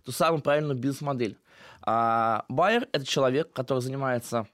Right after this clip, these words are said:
а, отборами коллекций, заказами, формированием ассортимента, формированием, а, матриц, формированием маркетинговой стратегии компании, начиная от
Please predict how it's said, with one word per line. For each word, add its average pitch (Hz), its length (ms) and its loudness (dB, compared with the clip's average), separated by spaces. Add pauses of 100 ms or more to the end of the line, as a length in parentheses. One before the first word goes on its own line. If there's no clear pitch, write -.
(400)
а, 113 300 4
отборами 160 340 0
коллекций, 147 580 -2 (200)
заказами, 135 760 0
формированием 139 480 2
ассортимента, 160 680 -6
формированием, 139 720 0 (380)
а, 120 240 2
матриц, 143 540 0
формированием 135 640 0
маркетинговой 151 420 -2
стратегии 165 400 -4
компании, 131 600 0 (220)
начиная 156 440 0
от 156 320 -2